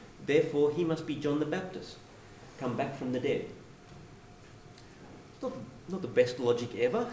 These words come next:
uh, but it's Herod's logic, and, uh, really it reveals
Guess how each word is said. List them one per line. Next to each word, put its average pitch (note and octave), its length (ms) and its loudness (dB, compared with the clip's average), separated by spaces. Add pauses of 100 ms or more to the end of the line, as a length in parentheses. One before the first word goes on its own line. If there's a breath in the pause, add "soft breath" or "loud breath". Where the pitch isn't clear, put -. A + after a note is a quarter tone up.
(400)
uh, A#2+ 300 4
but B2 180 8
it's - 300 -2
Herod's D3 420 4
logic, B2 420 2 (480 loud breath)
and, C#3 640 4
uh, C#3 260 4 (220)
really F3+ 280 4
it B2 100 0
reveals A2+ 640 0